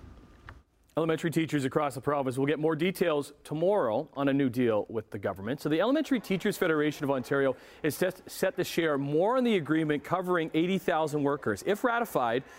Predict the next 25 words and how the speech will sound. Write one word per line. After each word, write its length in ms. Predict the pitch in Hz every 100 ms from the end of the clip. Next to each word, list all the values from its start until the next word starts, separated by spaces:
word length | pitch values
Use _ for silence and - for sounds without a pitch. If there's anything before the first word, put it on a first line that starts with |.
| - -
it 140 | 170
would 140 | 208 220
avert 420 | 175 131 180 208
strikes 380 | - 175 147 -
for 100 | 160
the 80 |
next 200 | 147 135
three 220 | - 143 139
years. 420 | 170 110 82 - - - - -
The 80 | 113
deal 180 | 127 120
comes 400 | - 139 107 107
after 300 | 110 - 110
more 240 | 117 120
than 100 | 117
a 40 | 113
year 340 | 117 147 180
of 160 | 123 98
bargaining. 480 | 101 92 101 131
Education 420 | 120 117 123 131 135
Minister 300 | 120 - 113
Stephen 260 | 131 110
Lecce 420 | 110 123 135 113
is 160 | 101 101
urging 380 | 113 127 131